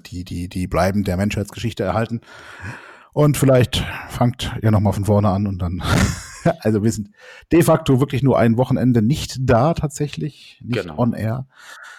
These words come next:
Speaker 1: werden trotzdem für euch arbeiten, Tag und Nacht und auch
Speaker 2: Aber
Speaker 1: wenn's dunkel wird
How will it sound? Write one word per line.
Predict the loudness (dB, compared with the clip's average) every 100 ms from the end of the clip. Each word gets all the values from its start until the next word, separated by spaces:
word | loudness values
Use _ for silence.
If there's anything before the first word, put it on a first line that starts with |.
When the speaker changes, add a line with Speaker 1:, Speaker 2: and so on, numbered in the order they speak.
| _
Speaker 1:
werden | 0 0 2
trotzdem | 0 0 -2 -2
für | -2
euch | -2 0
arbeiten, | 2 2 2 -2 -8
Tag | -4 -2 -4 -6
und | -6
Nacht | -4 -6 -8 -14
und | -12 -8
auch | -2
Speaker 2:
Aber | 0 0
Speaker 1:
wenn's | -2 -2
dunkel | -2
wird | 2